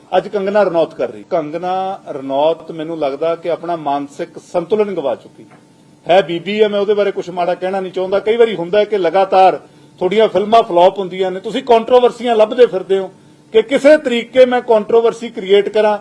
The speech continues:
ਕਿਸੇ ਤਰੀਕੇ ਮੈਨੂੰ ਲਾਈਮਲਾਈਟ ਮਿਲੇ, ਪਰ ਮੈਂ ਨੱਡਾ ਸਾਹਿਬ ਨੂੰ, ਅਮਿਤ ਸ਼ਾਹ ਜੀ ਨੂੰ ਤੇ ਮੋਦੀ ਸਾਹਿਬ ਨੂੰ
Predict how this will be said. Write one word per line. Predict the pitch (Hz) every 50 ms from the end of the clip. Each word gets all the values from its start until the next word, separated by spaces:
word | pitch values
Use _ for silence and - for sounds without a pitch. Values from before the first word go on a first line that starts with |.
| - _ _ _ _ _
ਕਿਸੇ | - 262 - 285 302 302
ਤਰੀਕੇ | 302 262 247 226 233 247 247
ਮੈਨੂੰ | 240 233 226 233 214
ਲਾਈਮਲਾਈਟ | 196 180 180 190 202 208 208 202 196
ਮਿਲੇ, | 185 175 170 170 190 - _ _ _ _ _ _ _ _ _
ਪਰ | - 214 240
ਮੈਂ | 240 254 262
ਨੱਡਾ | 233 202 190 180 175 226 240
ਸਾਹਿਬ | 226 - 214 220 220 214
ਨੂੰ, | 226 240 233 220
ਅਮਿਤ | 208 208 226 220
ਸ਼ਾਹ | - 226 220 220
ਜੀ | 214 214 220
ਨੂੰ | 220 226
ਤੇ | 226 240
ਮੋਦੀ | 226 196 190 190 185 233 226
ਸਾਹਿਬ | - 202 190 196 190
ਨੂੰ | 202 190 180 170